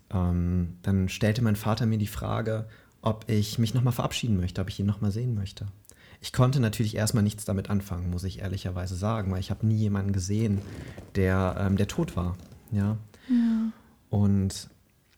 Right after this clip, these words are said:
Speaker 1: ich bin mit meinem Vater hingegangen und hab plötzlich meinen Opa gesehen, ganz friedlich und ruhig, ähm,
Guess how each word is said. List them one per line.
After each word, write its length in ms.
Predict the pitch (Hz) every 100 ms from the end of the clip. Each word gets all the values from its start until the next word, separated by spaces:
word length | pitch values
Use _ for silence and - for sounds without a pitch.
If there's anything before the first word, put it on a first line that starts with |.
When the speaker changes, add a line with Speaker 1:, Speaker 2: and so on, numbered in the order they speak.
| _ _ -
Speaker 1:
ich 120 | -
bin 100 | 120
mit 100 | 120
meinem 160 | 101 104
Vater 240 | 101 101 98
hingegangen 600 | 107 123 120 127 151 160 - _ _ - - _ _ _ _ _
und 180 | 110 107
hab 180 | 120 -
plötzlich 720 | 110 110 - 117 127 - -
meinen 220 | 107 98
Opa 260 | 95 107 117
gesehen, 640 | 101 95 98 113 117 104 -
ganz 280 | - 123 -
friedlich 760 | - 123 123 104 95 - - -
und 480 | 98 92 92 90 -
ruhig, 540 | 98 107 120 95 - - - - _
ähm, 580 | 92 90 87 85 85 82